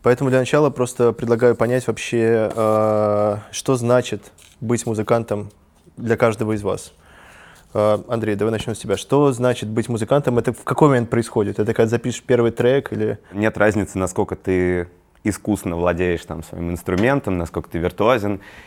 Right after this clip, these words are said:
Speaker 2: Если ты знаешь три аккорда и можешь с помощью этих трех аккордов показать, что ты чувствуешь, то ты уже музыкант.
Speaker 1: Ну, подожди, а вот в какой момент ты стал музыкантом? Вот был у тебя такой момент: «Так, вот с этой секунды я уже музыкант»?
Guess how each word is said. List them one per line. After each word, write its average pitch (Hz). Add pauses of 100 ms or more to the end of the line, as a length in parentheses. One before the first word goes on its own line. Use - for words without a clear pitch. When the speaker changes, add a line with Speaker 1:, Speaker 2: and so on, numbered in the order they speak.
(140)
Speaker 2:
Если 196
ты 104
знаешь 101
три 98
аккорда 95
и 92
можешь 92
с -
помощью 95
этих -
трех 92
аккордов 90 (220)
показать, 92
что 95
ты 95
чувствуешь, 110
то 87
ты 120
уже 110
музыкант. 92 (560)
Speaker 1:
Ну, 131
подожди, 131
а 123
вот 120
в -
какой 156
момент 135
ты 135
стал 123
музыкантом? 117
Вот 101
был 131
у 160
тебя 156
такой 117
момент: 107
«Так, 110
вот 107
с -
этой 131
секунды 131
я 131
уже 113
музыкант»? 98